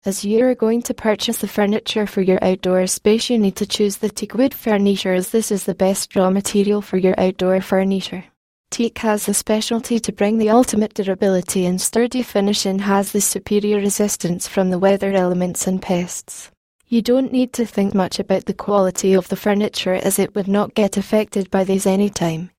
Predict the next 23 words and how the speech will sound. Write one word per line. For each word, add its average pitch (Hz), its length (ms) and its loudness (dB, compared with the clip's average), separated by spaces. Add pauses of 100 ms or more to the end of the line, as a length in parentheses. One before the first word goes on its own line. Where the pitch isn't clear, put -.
(320)
These 190 460 0
are 190 100 2
the 190 120 -2
tips - 360 -2
you 180 140 2
can 202 180 0
consider 196 560 -2
before 190 320 0
purchasing 208 640 -2
this. 180 400 -2 (400)
Always 190 540 2
measure 190 320 2
the 196 180 0
outdoor 185 480 2
space 208 460 0
and 175 240 0
the 190 80 -4
furniture 196 580 0
for 196 260 0
the 240 120 -2
high 220 180 2
quality 208 560 0
product. - 520 -2